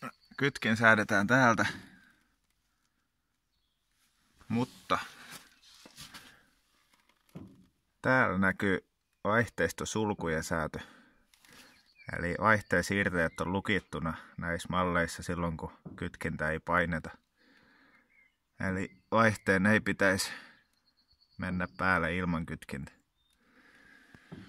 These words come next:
Sulut säädetään niin, että aina kun kytkin säädetään, niin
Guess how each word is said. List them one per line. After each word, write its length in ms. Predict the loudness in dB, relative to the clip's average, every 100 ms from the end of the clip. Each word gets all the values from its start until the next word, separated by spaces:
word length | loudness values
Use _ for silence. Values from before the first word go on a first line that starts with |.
| -20 _ _ -20 -14 -8
Sulut 360 | -2 2 2
säädetään 480 | 6 6 8 6 8
niin, 220 | 8 8
että 140 | 6 2 -12 -20 -20 _ _ _ _ _ -20 -20 -20 _ _ -20 _ 0
aina 240 | 4 4 2
kun 160 | -2
kytkin 420 | 0 -2 2 2
säädetään, 580 | 6 8 8 6 6 6
niin 140 | 4